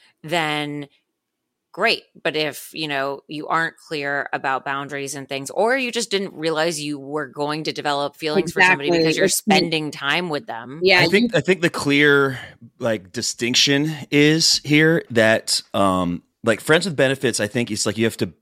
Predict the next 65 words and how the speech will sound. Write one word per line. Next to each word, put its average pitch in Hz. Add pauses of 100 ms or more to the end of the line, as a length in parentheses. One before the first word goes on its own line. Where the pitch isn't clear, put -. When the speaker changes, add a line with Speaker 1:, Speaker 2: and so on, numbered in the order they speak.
Speaker 3:
you 120
have 120
to 113
not 110
want 107
to 101
be 101
in 104
a 98
relationship, 95
and, 98
but 95
you're 95
fucking 95
horny, 82 (100)
right? 113
And 113
you 110
wanna 104
fuck, 98
you 107
still 117
wanna 101
have 95
sex, - (420)
and -
you 117
don't 113
wanna 104
start 98
calling 95
hookers 90
and 82
going 85
on 80
OnlyFans. 90
So, 120
like, 117 (460)
but 135
you 139
have 135
a 120
friend 139
that 110
you're 107
attracted 120
to, 101
and 90
they 131
are 147
in 110
kind 117
of 110
the 104
same 107
situation 101
where 90
they 95
just 95
haven't 87
been 85
laid 120
in 107
a 90
while. 80